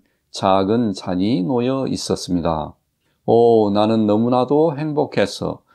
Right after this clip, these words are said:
줄곧 그들과 함께 기도했고 그들 곁에 가까이 앉았습니다.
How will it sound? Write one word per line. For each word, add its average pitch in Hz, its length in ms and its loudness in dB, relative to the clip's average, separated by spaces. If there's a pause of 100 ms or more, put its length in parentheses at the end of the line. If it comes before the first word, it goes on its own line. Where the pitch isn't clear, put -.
(320)
줄곧 147 640 2
그들과 131 500 0
함께 151 580 0
기도했고 123 920 -2 (380)
그들 104 340 2
곁에 104 720 0
가까이 101 840 -2
앉았습니다. 95 1000 -4